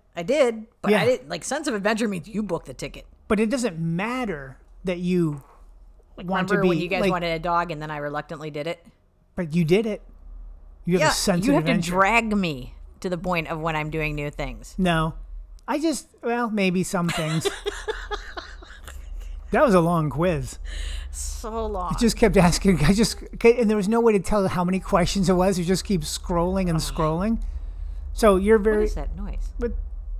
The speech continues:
Speaker 2: it's things outside. That's
Speaker 1: Is that
Speaker 2: like a
Speaker 1: a
Speaker 2: truck.
Speaker 1: Is there an airplane above us?
Speaker 2: No, that's probably, it's Friday, so this is when they clean the streets
Speaker 1: Oh,
Speaker 2: over there.
Speaker 1: street sweeping.
Speaker 2: Yeah.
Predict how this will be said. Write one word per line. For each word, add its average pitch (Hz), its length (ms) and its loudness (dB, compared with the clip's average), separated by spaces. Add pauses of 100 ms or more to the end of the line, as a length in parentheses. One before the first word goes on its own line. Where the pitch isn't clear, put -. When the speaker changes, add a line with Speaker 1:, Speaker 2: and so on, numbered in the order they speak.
(140)
Speaker 2:
it's - 160 -10
things 165 540 0 (100)
outside. 170 640 -2 (100)
That's 202 120 -6
Speaker 1:
Is - 40 -8
that 247 60 -2
Speaker 2:
like - 60 -6
a 185 60 -2
Speaker 1:
a - 20 -6
Speaker 2:
truck. - 440 -6 (280)
Speaker 1:
Is - 80 -6
there 147 220 -6
an - 80 -4 (100)
airplane 185 400 -8
above 208 380 -10
us? 214 40 -4
Speaker 2:
No, 202 380 2
that's 220 180 2
probably, 180 500 2
it's 156 120 -2
Friday, 170 440 0
so 151 140 -6
this 160 140 -2
is 156 100 0
when 165 100 -2
they 151 120 -4
clean 170 260 -2
the 147 80 -4
streets 165 380 -4
Speaker 1:
Oh, 190 60 4
Speaker 2:
over 180 120 2
there. 190 140 0
Speaker 1:
street 156 220 -8
sweeping. 147 380 -8 (360)
Speaker 2:
Yeah. 160 200 -2